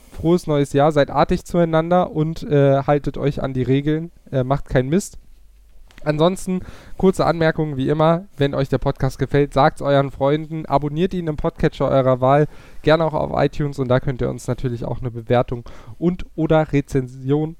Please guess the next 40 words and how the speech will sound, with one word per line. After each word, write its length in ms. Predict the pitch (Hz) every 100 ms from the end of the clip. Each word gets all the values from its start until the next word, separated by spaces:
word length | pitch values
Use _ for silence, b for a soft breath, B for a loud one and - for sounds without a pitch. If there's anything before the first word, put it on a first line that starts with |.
| -
dalassen. 800 | 120 127 147 131 117 - 131 170 B B B
Ansonsten 720 | - 147 156 190 - 170 170
könnt 240 | - 165 156
ihr 80 |
uns 200 | 147 143
bei 220 | - 131 131
Social 300 | 139 117 131
Media 260 | 202 214
finden, 320 | - 190 190
da 160 | 165 127
heißen 300 | 139 147 143
wir 120 | 131
at 280 | 147 - 165
mavericks 480 | 131 139 139 131 135
unterstrich 440 | 131 123 - 127
pod 220 | - 170
bei 140 | - 123
Instagram 500 | 131 - 120 123 131
und 320 | - 156 156 -
bei 260 | 120 120 -
Twitter, 360 | - 220 214 175
da 80 | 143
kriegt 240 | - -
ihr 100 | 143
auch 140 | 147
immer 240 | 139 139 135
eigentlich 440 | 139 143 131 123
alle 220 | 135 139
News 340 | 135 139 156 -
rund 200 | 143 139
um 160 | 139
die 180 | 127 135 B B B -
Dallas 260 | 131 139
Mavericks 580 | 127 135 127 131 123 - B B B
unter 320 | - 180 175
der 160 | 135 135
Woche 340 | 135 143 139 135 -
so 120 | 127
ein 80 | 123
bisschen 480 | 135 - 123 127